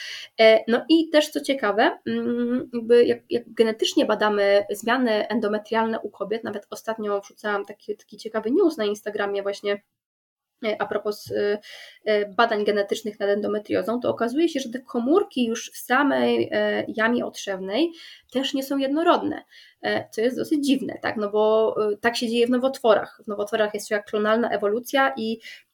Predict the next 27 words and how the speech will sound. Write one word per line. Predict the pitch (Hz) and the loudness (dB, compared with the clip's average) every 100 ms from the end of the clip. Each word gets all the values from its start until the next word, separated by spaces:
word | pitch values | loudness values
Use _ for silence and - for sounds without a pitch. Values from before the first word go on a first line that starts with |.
| - | -8
jakby | 220 220 | -2 0
to | 220 | 0
też | 233 240 | -2 -4
powoduje, | 226 220 226 240 | -4 -2 2 2
że | 214 | 2
nowotwór | 214 220 226 - | 0 -2 -2 -4
jest, | 226 220 - | -4 -6 -6
ym, | 214 220 117 113 - 226 - | -4 -2 -2 -2 -4 -6 -6
bardziej | 220 214 240 | -4 -4 -4
złośliwy, | 233 247 - 262 196 | -4 -4 -2 0 0
bo | - | -2
on | 202 214 220 | -2 -2 -4
ciągle | - 226 233 | -4 -2 0
się | 226 240 | 0 0
zmienia, | 240 269 202 190 | 4 4 2 0
on | 196 | -4
się | |
dostosowuje, | 214 214 240 226 269 240 202 - | -8 -10 -6 0 2 4 4 2
on | 202 214 | -2 -2
ucieka | 220 - 254 226 | -4 -2 0 0
przed | - 220 | -2 -4
leczeniem, | 247 254 294 269 208 202 | -2 -2 0 2 2 -2
więc | 208 | -4
dlatego | 208 202 208 | -6 -8 -6
mamy | 214 220 | -4 -2
nawroty | 240 247 320 320 | 0 2 2 2
choroby. | 240 190 - - 196 | -2 -4 -4 -4 -6